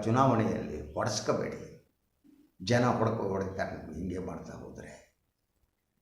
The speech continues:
ಯಾವತ್ತು ಪತ್ರಿಕೆ ತೆಗೆದ್ರು ಡಿ ಸಿ ಎಮ್ಮು, ಡಿ ಸಿ ಎಮ್ಮು, ಮೂರು ಡಿ ಸಿ ಎಮ್ಮು, ಆರು ಡಿ ಸಿ ಎಮ್ಮು, ಎಲ್ಲ ಡಿ ಸಿ ಎಮ್ ಮಾಡಿಬಿಡಿ. ಅತ್ಲಾಗ ಕಾನೂನು ಅವಕಾಶ ಕೊಡಲ್ಲ, ಇಲ್ಲದಿದ್ರೆ ಎಲ್ಲವೂ ಡಿ ಸಿ ಎಮ್. ಮಾರೋ ಗೋಲಿ ಎಮ್ ಎಲ್ ಎಗಳೆಲ್ಲ ಕಾಂಗ್ರೆಸ್ನವ್ರು ಡಿ ಸಿ ಎಮ್.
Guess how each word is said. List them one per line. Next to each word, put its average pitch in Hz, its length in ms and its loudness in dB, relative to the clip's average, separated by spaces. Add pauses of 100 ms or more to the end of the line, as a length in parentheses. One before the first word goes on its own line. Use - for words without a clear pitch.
(260)
ಯಾವತ್ತು 143 400 6
ಪತ್ರಿಕೆ 160 420 8
ತೆಗೆದ್ರು 156 440 10
ಡಿ 147 140 12
ಸಿ 147 160 6
ಎಮ್ಮು, 139 320 8
ಡಿ 131 160 8
ಸಿ 131 180 4
ಎಮ್ಮು, 131 280 8
ಮೂರು 135 280 8
ಡಿ 131 100 4
ಸಿ 135 160 2
ಎಮ್ಮು, 135 240 6
ಆರು 127 280 8
ಡಿ 120 200 2
ಸಿ 117 100 0
ಎಮ್ಮು, 127 260 2 (200)
ಎಲ್ಲ 185 280 12 (140)
ಡಿ 233 140 10
ಸಿ 254 140 6
ಎಮ್ 202 160 10
ಮಾಡಿಬಿಡಿ. 156 380 6
ಅತ್ಲಾಗ - 300 -2 (1300)
ಕಾನೂನು 180 380 12
ಅವಕಾಶ 170 340 12
ಕೊಡಲ್ಲ, 104 440 4
ಇಲ್ಲದಿದ್ರೆ 190 420 6
ಎಲ್ಲವೂ 302 480 12
ಡಿ 190 140 4
ಸಿ - 100 -2
ಎಮ್. - 280 -2
ಮಾರೋ 120 360 -2
ಗೋಲಿ 117 240 -2
ಎಮ್ 120 240 -2
ಎಲ್ 139 80 4
ಎಗಳೆಲ್ಲ 127 360 4
ಕಾಂಗ್ರೆಸ್ನವ್ರು 110 600 2
ಡಿ - 140 -6
ಸಿ - 200 -10
ಎಮ್. - 260 -14